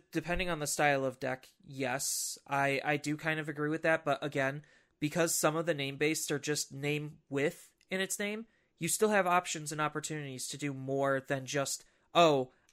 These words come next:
this specifically one hundred and ten percent needs to Digivolve into Greymon X Antibody to work." Like, you could still use B T eight Greymon with War Greymon. It's just caring about any Greymon that can go on top of it.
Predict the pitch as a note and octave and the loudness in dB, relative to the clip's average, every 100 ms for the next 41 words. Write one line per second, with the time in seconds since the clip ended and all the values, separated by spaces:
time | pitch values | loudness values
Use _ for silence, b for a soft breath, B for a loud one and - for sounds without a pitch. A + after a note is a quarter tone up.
0 | - F3 G#3 - - - F3+ - - B3 | 4 6 6 4 -2 -4 -2 0 2 2
1 | A#3 A3+ G#3+ G#3 G3 F#3+ F#3+ F#3+ F#3 F3+ | 0 -2 0 -2 -2 0 0 0 -2 -4
2 | F3 - E3 D#3 D#3+ E3 D3+ D3+ D#3 E3 | -6 -6 -6 -6 -4 -2 -2 -4 -6 -4
3 | D3+ C#3 - b b b b _ - F3 | -4 -4 -6 b b b b _ -2 0
4 | E3+ F#3+ F3+ F3 E3+ E3 - E3+ - E3 | 0 -2 -2 2 2 2 0 -6 -4 -2
5 | D3 E3 D#3 D3 C#3+ - D3 C#3 C3+ C3 | 2 2 2 0 0 -2 -4 -2 -4 -4
6 | - B2 C3+ A2+ _ D#3+ - b b - | -6 -6 -6 -6 _ 0 0 b b -8
7 | G#3 C4 - B3 A#3+ F#3+ G3 D3+ - G3 | -4 -2 2 2 2 0 -2 -4 -6 -6
8 | F3+ - F3 - D3+ F#3 C#3 C3 C3+ - | -6 -6 -8 -2 2 2 2 -2 -4 -8
9 | _ F3 - D#3 C4 C4 C#3 A#2+ A#2 - | _ -2 -2 0 0 4 2 2 -4 -2
10 | - A#3 C4 - - G#3 A3 G#3 G3 F3 | 2 2 2 -2 -6 2 4 4 0 4
11 | F3 E3 - _ _ G#3 C4 B3 - D#3+ | 4 4 0 _ _ 0 0 -2 -8 -2
12 | G3+ G#3+ D3 C#3+ D#3+ E3 D3+ F#3 C#3+ A#2+ | -2 0 -2 -2 -6 -4 0 2 2 0
13 | E3 F3+ C#3+ A#2+ A#2+ | 0 0 -2 -8 -10